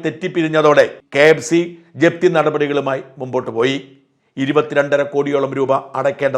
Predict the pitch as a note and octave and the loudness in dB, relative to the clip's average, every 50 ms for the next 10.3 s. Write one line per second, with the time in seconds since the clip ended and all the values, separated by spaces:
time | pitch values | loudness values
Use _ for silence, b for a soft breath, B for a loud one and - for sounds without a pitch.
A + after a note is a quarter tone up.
0 | A#2+ - B2+ B2+ B2 - B2+ B2 A#2+ A2+ A2 G#2+ A#2 A#2+ B2 B2+ - - - - | -4 -6 -4 -6 -6 -6 -6 -8 -8 -8 -4 0 2 2 2 2 -2 -6 -16 -20
1 | _ _ _ _ _ _ _ _ - - B2+ D3 C#3+ C#3+ D3+ C#3+ D3 C#3 C#3+ C#3 | _ _ _ _ _ _ _ _ -4 -2 0 0 0 2 2 2 2 2 0 0
2 | B2+ - C#3 C#3 C3 B2+ C3+ C3 D3 C#3 C3+ C3 - - B2 B2 A#2+ - B2+ A#2 | -2 -4 -4 -6 -6 -6 -6 -4 -4 -4 -6 -6 -8 -6 -4 -4 -2 -2 -4 -4
3 | A#2 A#2+ C#3 C3+ C#3 C#3 - - _ - C#3 F3 F#3+ - E3 D#3+ D3+ D#3 D#3 C#3+ | -4 -2 -2 -4 -4 -6 -14 -12 _ 2 2 4 4 4 2 0 0 0 0 -2
4 | C#3+ C#3 - D3+ - D3 C#3 C#3+ C#3 B2+ - C#3 - - - - C#3+ C3 C#3 D3+ | 0 0 -2 -4 -6 -6 -8 -8 -8 -8 -6 -6 -8 -8 -10 -12 -10 -8 -6 -4
5 | D#3 D3+ D#3 D3 C3+ - - C3+ G#2 E2+ - b b b b b b C3 C#3 C3 | -2 0 0 0 0 -2 -4 -10 -10 -12 -14 b b b b b b -6 -4 -4
6 | - D#3+ D3+ D3 C#3+ C#3+ C#3 C#3 C3+ C3 C#3+ C#3 C3+ - D3+ D3+ C#3+ C#3 C3+ C#3 | -2 0 0 0 0 0 -2 -2 -2 -4 -4 -4 -4 -4 -4 -2 -2 -4 -6 -6
7 | C#3 C3 C3 B2+ - C3+ C3 B2+ C3 B2 A2 - - b b b b b B2 B2+ | -6 -6 -6 -6 -4 -6 -6 -4 -4 -4 -4 -6 -12 b b b b b -4 -4
8 | - - - - D3+ D3 C#3+ C#3 - C#3 B2+ - C3+ B2+ - - C#3 C#3 C#3+ D3+ | -4 -4 -2 0 2 2 2 0 0 -4 -8 -8 -10 -14 -14 -14 -6 -2 -2 -2
9 | D3 - G3 F3+ F#3 D#3 D3 C#3+ C#3 C#3+ C#3+ C#3 C3 B2+ A#2+ G#2 F#2 D#2 b b | 0 0 -4 -2 0 0 -2 0 0 -2 -4 -2 -2 0 -2 -2 -4 -8 b b
10 | b b b b C3 C#3 | b b b b -4 -2